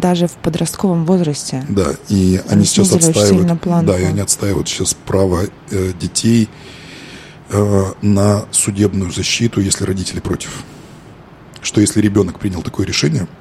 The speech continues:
Speaker 2: то суд становится на его, м, занимает его позицию и лишает родителей родительских прав, чтобы ребенок мог это осуществить. Ну, согласись, это
Speaker 1: Вот
Speaker 2: дичь.
Speaker 1: это звучит как дичь,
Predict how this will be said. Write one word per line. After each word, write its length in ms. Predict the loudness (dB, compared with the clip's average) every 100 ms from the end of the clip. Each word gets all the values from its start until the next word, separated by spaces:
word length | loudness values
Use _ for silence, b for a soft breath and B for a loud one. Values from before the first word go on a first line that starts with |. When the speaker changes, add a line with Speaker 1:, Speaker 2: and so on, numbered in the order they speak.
| -6
Speaker 2:
то 80 | -4
суд 200 | -4 -4
становится 340 | -2 -2 -2
на 80 | -4
его, 240 | -2 -2 -4 -6
м, 580 | -8 -6 -6 -6 -8 -10 -14 -18 -18 -16 -14
занимает 380 | -2 2 2 0
его 100 | -6
позицию 500 | -6 -4 -4 -4 -6 B B B B B -4
и 120 | 0
лишает 420 | 2 2 0 -2 -4
родителей 380 | -10 -8 -6
родительских 440 | -6 -6 -8 -8 -4
прав, 200 | -4 -4
чтобы 560 | -8 -10 -6 -4 -4 -6 B B B B -4
ребенок 540 | 0 2 0 -4 -12 -12 -6
мог 260 | -4 -4
это 140 | -6 -6
осуществить. 500 | -4 -6 -6 -8 -6
Ну, 40 | -4
согласись, 360 | -4 -4 -6 -6
это 100 | -2
Speaker 1:
Вот 160 | 0 0
Speaker 2:
дичь. 120 | -2 -12 -20 -6
Speaker 1:
это 240 | -4 0 0
звучит 420 | 2 0 -2 -2
как 240 | -4 -4
дичь, 340 | -2 -2 -2